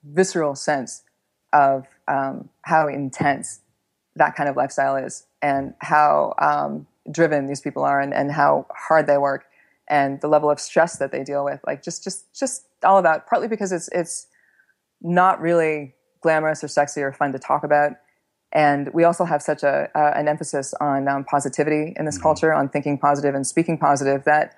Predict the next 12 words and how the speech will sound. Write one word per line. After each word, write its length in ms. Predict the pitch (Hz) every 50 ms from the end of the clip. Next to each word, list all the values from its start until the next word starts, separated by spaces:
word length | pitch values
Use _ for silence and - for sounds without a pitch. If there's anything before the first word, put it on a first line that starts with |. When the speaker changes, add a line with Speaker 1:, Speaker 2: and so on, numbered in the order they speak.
| _ - _ _ -
Speaker 1:
we 80 | 185
kind 200 | - - 196 196 180
of 40 |
shy 200 | - - 185 175
away 340 | 175 165 160 156 165 156 156 147
from 320 | - 151 151 147 147 151 -
these, 280 | - 151 151 143 - -
these 220 | - - 156 151 -
darker 260 | 165 180 214 - 185
topics. 480 | - - 147 139 - - - - - _ _ _ _ _ _ _ -
And 360 | - 190 196 190 185 190 190 - -
I 360 | - 202 226 247 247 240 240